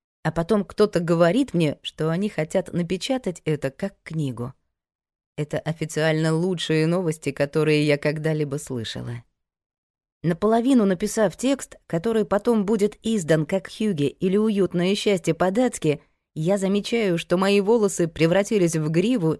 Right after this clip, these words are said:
и я выгляжу как лев Аслан. Аслан — центральный персонаж серии книг «Хроники Нарнии». Также я не очень хорошо себя чувствую. Моя грудь набухла и болит.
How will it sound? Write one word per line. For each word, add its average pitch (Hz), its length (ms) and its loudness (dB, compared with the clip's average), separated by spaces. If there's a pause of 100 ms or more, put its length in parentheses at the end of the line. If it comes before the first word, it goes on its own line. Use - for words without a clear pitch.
и 170 80 -2
я 185 200 2
выгляжу 190 520 2
как 170 220 -2
лев 214 360 0
Аслан. 143 580 -4 (520)
Аслан — 160 540 -2 (140)
центральный 196 580 2
персонаж 202 560 0
серии 180 420 4
книг 208 460 -2
«Хроники 156 480 0
Нарнии». 113 600 -4 (720)
Также 180 320 0
я 180 160 -2
не 185 120 0
очень 175 280 -2
хорошо 175 360 -2
себя 170 300 -4
чувствую. 151 600 -4 (380)
Моя 175 300 2
грудь 185 360 0
набухла 175 560 -2
и 170 180 -2
болит. 151 460 -4